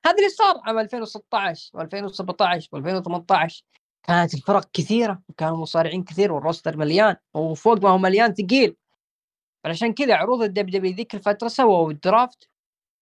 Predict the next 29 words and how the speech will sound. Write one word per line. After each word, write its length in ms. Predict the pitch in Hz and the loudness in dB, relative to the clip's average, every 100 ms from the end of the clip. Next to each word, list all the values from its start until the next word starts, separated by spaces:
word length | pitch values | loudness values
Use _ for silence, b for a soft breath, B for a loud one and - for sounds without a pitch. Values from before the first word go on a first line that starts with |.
| _ - | _ -12
وخلوا 380 | 170 - 196 175 | -8 -2 -2 0
ألقاب 280 | 156 - 165 | -4 -4 -6
الفرق 420 | 151 175 160 - | -6 -6 -8 -10
للسماك 580 | 156 151 - 170 160 151 | -14 -14 -8 -4 -2 -4
لحال 320 | 147 185 214 | 0 2 2
ورو 200 | 202 226 | 4 2
لحال. 380 | 220 202 233 202 _ _ _ _ _ _ | 2 0 -4 -6 _ _ _ _ _ _
بل 140 | 196 220 | 2 4
بالعكس 400 | 220 190 196 - | 4 2 0 -4
كان 180 | 214 196 | -8 -6
في 140 | 240 | -8
تنافس 460 | 208 220 240 208 202 | -8 -6 -6 -8 -12
في 60 | |
الفرق. 400 | 202 196 254 165 _ | -12 -6 -2 -4 _
يعني 220 | 139 156 | -12 -10
أنت 200 | 185 233 | -4 -4
تذكر 340 | 226 - 208 | -4 -2 0
لما 300 | 190 190 190 | 2 0 0
كانت 420 | 190 214 196 175 | 0 2 2 0
مباريات 440 | 170 170 175 185 180 | -4 0 2 2 -2
الفرق 240 | - 185 | -6 -6
سيرفايفر 420 | 185 - 180 175 | -6 -4 0 0
سيريس 360 | 170 190 180 165 | 0 -2 -2 -2
ألفين 220 | 160 170 | -4 -2
وستة 840 | 156 147 135 131 131 - - - | -2 -2 -2 -4 -6 -10 -8 0
عشر 380 | 147 165 170 156 | 2 2 0 -2
أو 60 | 139 | -8
سبعة 260 | - 135 139 | -6 -6 0
عشر 280 | 156 165 | 0 -2